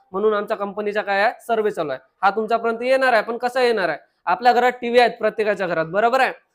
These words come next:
त्याच्या अगोदर त्याच्यावर डि-, अं, हे होता का सेटअप बॉक्स? केबल कनेक्शन वर आधी पहिलं टीव्ही चालत होत्या, पण त्याच्यावर काय केलं? कंपनीने एक सेटअप बॉक्स आणला आणि सेटअप बॉक्सचा काय तीस टक्के लोकांपर्यंत काय झाला?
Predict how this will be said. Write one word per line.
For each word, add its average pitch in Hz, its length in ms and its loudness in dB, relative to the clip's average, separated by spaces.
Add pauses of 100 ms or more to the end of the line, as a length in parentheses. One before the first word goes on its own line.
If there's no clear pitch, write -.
(180)
त्याच्या 202 260 4
अगोदर 262 320 6
त्याच्यावर 269 380 0
डि-, 233 300 0
अं, 180 200 4
हे 208 120 2
होता 254 200 4
का 262 100 0
सेटअप 247 280 -2
बॉक्स? 247 240 2 (1200)
केबल 214 260 4
कनेक्शन 247 420 2
वर 247 140 4
आधी 226 220 4
पहिलं 233 260 2
टीव्ही 247 260 2
चालत 220 280 4
होत्या, 160 240 -6 (440)
पण 190 80 -10
त्याच्यावर 247 400 4
काय 254 140 2
केलं? 247 180 0
कंपनीने 247 540 0
एक 240 100 2
सेटअप 240 300 0
बॉक्स 247 220 0
आणला 214 200 -2
आणि 208 180 -2
सेटअप 220 340 -2
बॉक्सचा 240 240 -2
काय 240 120 0
तीस 233 280 -10
टक्के 233 200 -4
लोकांपर्यंत 220 460 0
काय 214 200 -2
झाला? 208 220 2